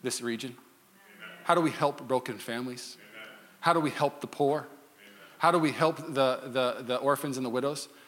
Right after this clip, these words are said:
How do we help them? Those are the questions I wanna ask. It doesn't mean that you don't study your word. It doesn't mean that you don't understand the, the heart of God. But if the thing that fixates you and the way that you walk and talk and process is just religious things,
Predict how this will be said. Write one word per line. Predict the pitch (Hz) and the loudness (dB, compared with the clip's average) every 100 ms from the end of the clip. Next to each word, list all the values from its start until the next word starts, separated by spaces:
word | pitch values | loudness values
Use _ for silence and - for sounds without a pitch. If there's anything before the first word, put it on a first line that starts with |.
| - | -8
How | - 156 | 0 2
do | 165 | 4
we | 151 | 2
help | 131 120 - | 0 -2 -6
them? | 95 85 - | -8 -16 -8
Those | - 175 185 | 2 2 2
are | |
the | 160 | 0
questions | - 135 139 120 | 0 -2 -2 -4
I | |
wanna | 123 110 | -4 -4
ask. | 107 98 - - - - - - _ _ _ _ _ _ | -4 -4 -6 -12 -16 -20 -20 -20 _ _ _ _ _ _
It | - 160 | -4 2
doesn't | 226 220 | 4 4
mean | 208 208 | 4 4
that | 185 | 4
you | |
don't | 165 170 170 | 2 0 0
study | - 165 | 2 4
your | 147 123 | 4 4
word. | 151 294 208 214 | 6 6 4 0
It | - - 147 | -10 -6 4
doesn't | 190 180 | 4 4
mean | 175 175 | 4 4
that | 151 | 2
you | |
don't | 143 160 | 2 0
understand | 151 139 - 160 156 | 0 -2 0 0 2
the, | 139 | 0
the | 143 | 0
heart | 120 135 | 2 2
of | 117 | 4
God. | 156 165 175 180 - - - | 6 6 6 0 -10 -18 -4
But | 143 | -2
if | 139 | 0
the | 151 | -2
thing | - 202 226 | 4 4 6
that | 185 151 | 4 2
fixates | 147 196 190 170 - - | 2 0 4 2 2 0
you | |
and | 143 | 0
the | 135 | 4
way | 160 | 4
that | 170 | 4
you | 170 151 | 0 0
walk | 147 165 185 175 | 4 4 4 0
and | 143 | -2
talk | 160 156 | 2 2
and | 139 | 2
process | 120 156 160 135 - | 2 4 4 -2 -4
is | 123 | -6
just | 147 - | -4 -2
religious | 127 151 160 156 | 0 2 0 0
things, | 175 135 - | 0 -2 -4